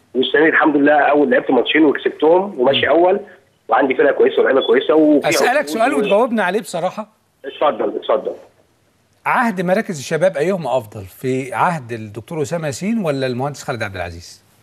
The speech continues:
Speaker 2: لك كامل الحرية في أن تجيب أو لا تجيب.
Speaker 1: لا، هو بأمانة المهندس خالد عبد العزيز، بأمانة.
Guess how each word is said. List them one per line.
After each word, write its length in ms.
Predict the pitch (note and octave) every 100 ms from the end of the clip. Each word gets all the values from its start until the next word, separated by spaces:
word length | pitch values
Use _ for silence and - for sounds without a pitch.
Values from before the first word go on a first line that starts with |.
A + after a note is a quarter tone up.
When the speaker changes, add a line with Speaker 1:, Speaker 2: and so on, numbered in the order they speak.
| _ -
Speaker 2:
لك 260 | G3 G3+ -
كامل 260 | G#3 G3
الحرية 520 | D#3 D3+ C3+ - F#3
في 140 | F#3+ E3+
أن 80 | D3
تجيب 320 | D#3 A3 F#3 _ _ _
أو 140 | F#3+ F3
لا 100 | F3+
تجيب. 260 | B2 G2+ F#2 - _ _ _ _ _ _ _ _ _ _ _ _ _ _ _ -
Speaker 1:
لا، 140 | D4
هو 200 | B3 F#3
بأمانة 400 | D#3+ D3+ F3+ A3 G#3+ F3 D#3+ C#3 C#3
المهندس 320 | C#3+ F3+ F#3+
خالد 140 | G3 G3+
عبد 220 | F#3 F3+
العزيز، 200 | A3+ - -
بأمانة. 400 | A#2+ E3 F#3